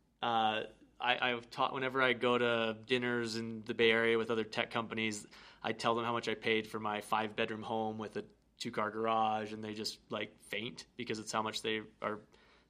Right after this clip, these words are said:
they paid for a studio apartment. Um, so that's fantastic. So low cost of living, high quality of life. We're next to the four of the best ski resorts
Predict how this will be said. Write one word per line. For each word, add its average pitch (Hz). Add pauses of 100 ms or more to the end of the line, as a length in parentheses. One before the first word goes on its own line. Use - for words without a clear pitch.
(140)
they 107
paid 107
for 110
a 101
studio 113
apartment. 131 (440)
Um, 123
so -
that's 170
fantastic. 131
So 123 (500)
low 139
cost 147
of 139
living, 135
high 127
quality 139
of 120
life. 123 (320)
We're 147
next 208
to 180
the 135 (380)
four 147
of 131
the 123 (240)
best 123
ski -
resorts 143